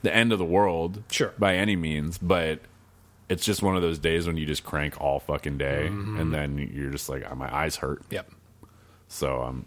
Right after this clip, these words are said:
Speaker 1: yeah.
Speaker 2: You're just drained.
Speaker 1: Yeah.
Speaker 2: Just wanna go home and relax.
Speaker 1: Yeah.
Speaker 2: And instead we're podcasting.
Speaker 1: Yeah.
Speaker 2: Yeah.
Speaker 1: Which is fun,
Speaker 2: <laughs>
Speaker 1: but at the same time, there's setup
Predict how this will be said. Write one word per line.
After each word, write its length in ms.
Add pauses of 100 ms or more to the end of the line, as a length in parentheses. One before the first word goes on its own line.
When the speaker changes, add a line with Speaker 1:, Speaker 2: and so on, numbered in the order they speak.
Speaker 1:
yeah. 140
Speaker 2:
You're 80
just 160
drained. 600
Speaker 1:
Yeah. 220 (140)
Speaker 2:
Just 180
wanna 140
go 140
home 180
and 120
relax. 560
Speaker 1:
Yeah. 280
Speaker 2:
And 120
instead 360
we're 120
podcasting. 840
Speaker 1:
Yeah. 440 (140)
Speaker 2:
Yeah. 340
Speaker 1:
Which 180
is 100
fun, 640
Speaker 2:
<laughs> 60
Speaker 1:
but 200
at 80
the 80
same 260
time, 340
there's 120
setup 540